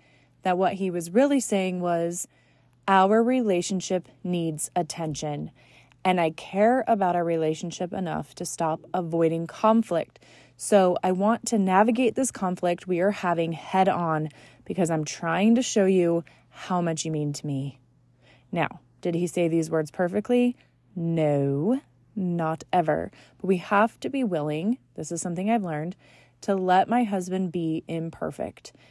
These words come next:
to have mindless human behaviors, to say things imperfectly. And I have had to learn to listen to the message he is saying underneath his words.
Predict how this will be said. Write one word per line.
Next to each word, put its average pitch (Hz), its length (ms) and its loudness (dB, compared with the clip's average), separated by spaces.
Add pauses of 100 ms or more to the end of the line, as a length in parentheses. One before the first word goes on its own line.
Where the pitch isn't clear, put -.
(120)
to 190 120 -4
have 175 220 0
mindless 170 540 -2
human 170 500 -6
behaviors, 151 760 -6
to 175 120 -6
say 214 560 0
things 180 560 -6
imperfectly. 165 880 -6 (360)
And 175 200 -6
I 214 260 6
have 247 180 2
had 190 300 0
to 233 100 -4
learn 151 420 -4 (360)
to 170 560 0
listen 214 500 0
to 226 100 -4
the 190 100 -4
message 180 540 -2
he 180 140 -4
is 165 120 -2
saying 156 440 -4 (100)
underneath 160 560 -2
his 147 300 -8
words. - 500 -12